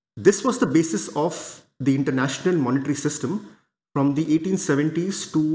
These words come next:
about nineteen thirty-two, and then from nineteen forty-four to nineteen seventy-one,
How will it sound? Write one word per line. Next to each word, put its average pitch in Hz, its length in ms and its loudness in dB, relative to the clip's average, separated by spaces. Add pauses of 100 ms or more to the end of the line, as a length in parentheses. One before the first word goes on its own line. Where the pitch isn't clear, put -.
(160)
about 127 600 -2
nineteen 143 380 0
thirty-two, 139 500 -2 (720)
and 135 240 2
then 165 180 2
from 170 460 2
nineteen 160 340 0
forty-four 156 540 0
to 160 80 2
nineteen 135 340 0
seventy-one, 131 720 0